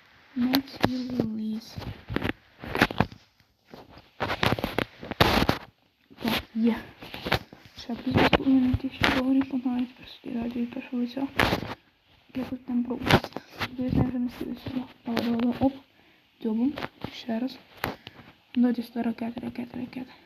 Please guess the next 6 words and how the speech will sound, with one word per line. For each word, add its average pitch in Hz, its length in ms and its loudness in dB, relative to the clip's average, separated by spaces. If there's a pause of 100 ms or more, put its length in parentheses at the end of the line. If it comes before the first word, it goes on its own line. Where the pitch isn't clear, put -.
(160)
Давай, - 360 -20
давай, - 160 -20 (380)
давай. - 220 -10 (880)
Дванадцять, 240 440 2
тринадцять, 240 520 2
чотирнадцять. - 520 0